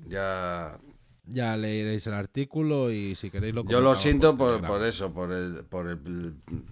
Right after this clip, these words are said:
Speaker 1: pringao de turno, el autónomo de turno que se lo ha jugado todo, gran parte al kit digital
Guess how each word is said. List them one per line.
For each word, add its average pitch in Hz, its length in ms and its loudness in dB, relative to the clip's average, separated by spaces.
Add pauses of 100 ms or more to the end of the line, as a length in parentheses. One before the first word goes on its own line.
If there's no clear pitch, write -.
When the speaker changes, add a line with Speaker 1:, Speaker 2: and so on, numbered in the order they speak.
(680)
Speaker 1:
pringao 92 340 -4
de 107 140 -2
turno, 123 380 -2
el 123 80 -2
autónomo 107 540 -2
de 104 120 -4
turno 113 420 -8
que 80 720 -8
se 82 260 -10
lo 85 100 -6
ha 90 60 -6
jugado 98 1500 -4
todo, 87 420 -6
gran 87 280 -8
parte 92 300 -10
al 78 120 -12
kit 85 140 -12
digital 101 680 -8